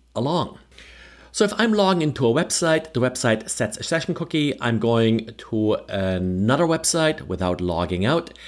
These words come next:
and that other website will now trigger a request by submitting a form, by loading an image or whatever,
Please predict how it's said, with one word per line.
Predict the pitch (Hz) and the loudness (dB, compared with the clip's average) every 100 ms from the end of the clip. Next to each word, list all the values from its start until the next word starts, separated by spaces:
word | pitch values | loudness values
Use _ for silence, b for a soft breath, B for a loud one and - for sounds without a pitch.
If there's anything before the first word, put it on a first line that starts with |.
| B | B
and | - 123 | -2 0
that | 127 - - | 0 -2 -2
other | 185 | 0
website | 147 139 - 139 123 120 - 107 | 2 0 -2 0 2 0 -4 -6
will | 113 110 | -2 0
now | 107 101 101 98 - - _ _ | 2 2 2 2 -2 -10 _ _
trigger | - 170 151 | -6 -2 0
a | |
request | 147 - 131 131 - - - - 107 104 | 0 0 0 2 0 -2 -8 -10 -10 -4
by | 104 101 95 92 87 B B B - | -2 0 0 2 0 B B B -12
submitting | - 95 92 87 | -8 -6 -6 -6
a | 82 | -8
form, | - 170 156 147 143 139 135 135 123 110 98 | -2 2 4 4 4 4 2 2 0 -4 -6
by | 101 95 | -2 0
loading | 92 90 107 | 0 0 0
an | 165 | 0
image | 160 - | 0 0
or | |
whatever, | 139 135 131 131 | 0 2 2 2